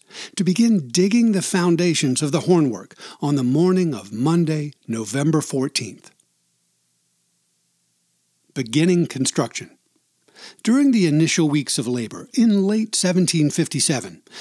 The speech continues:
the superintendents and soldiers apparently cleared the site of trees and obstructions, laid out the lines of the hornwork on the ground, and then began to dig trenches for its foundations.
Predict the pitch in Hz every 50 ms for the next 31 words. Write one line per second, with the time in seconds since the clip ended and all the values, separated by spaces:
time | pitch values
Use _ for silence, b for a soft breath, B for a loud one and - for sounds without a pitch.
0 | B B B B - 214 190 - - 277 285 277 - 269 240 220 190 - 175 180
1 | 170 170 185 170 - - 202 196 208 202 - - 220 214 202 151 113 131 135 135
2 | 143 220 - - - - 254 269 294 285 226 208 233 226 175 - - - - 190
3 | 208 240 254 247 190 175 190 - - - 185 180 175 185 - - 170 123 - -
4 | - 185 190 190 190 185 180 175 147 - 143 127 117 107 - - - 220 202 -
5 | - 190 175 160 - B B B B B B B - 170 160 170 190 214 226 226
6 | 202 202 190 190 196 185 180 170 160 160 170 180 190 180 175 175 165 160 147 139
7 | 147 135 160 123 139 208 208 196 180 160 147 151 170 175 - - - 151 151 147
8 | 143 117 143 170 180 175 156 123 120 123 127 B B B B B B B - 180
9 | 170 175 147 190 208 247 269 254 240 190 202 190 156 185 190 196 202 208 190 -
10 | 190 170 139 185 190 185 156 - 165 - - 214 220 196 - - - - - -
11 | - - - 170 180 175 - - 165 151 143 143 143 147 147 127 - - 90 87
12 | - -